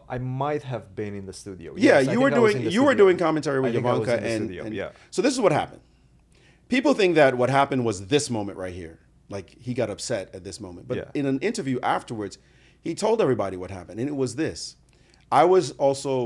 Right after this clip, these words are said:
Speaker 2: with, uh, Romain Edouard,
Speaker 1: Edouard, yeah.
Speaker 2: uh, doing commentary in Paris. We had just,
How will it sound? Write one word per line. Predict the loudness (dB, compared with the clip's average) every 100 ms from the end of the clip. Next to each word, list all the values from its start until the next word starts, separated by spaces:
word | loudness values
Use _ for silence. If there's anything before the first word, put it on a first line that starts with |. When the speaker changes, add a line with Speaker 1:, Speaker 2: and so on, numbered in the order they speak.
| -2
Speaker 2:
with, | -4 -4
uh, | -4
Romain | -4 -4 -4 -4 -4 -8
Edouard, | -10 -8 -4 -4 -6 -10
Speaker 1:
Edouard, | -12 -12 -14 -18
yeah. | -18 -18 -20 _
Speaker 2:
uh, | -2 -2 -2 -8 _ -2 0
doing | 2
commentary | 2 0 -4
in | -6
Paris. | -6 -10 -12 -20 _ _ _ _ _ _ _ _ _ _ _ _ _ -14
We | -4 2 4
had | 4 2
just, | 2 2 2 -2 -10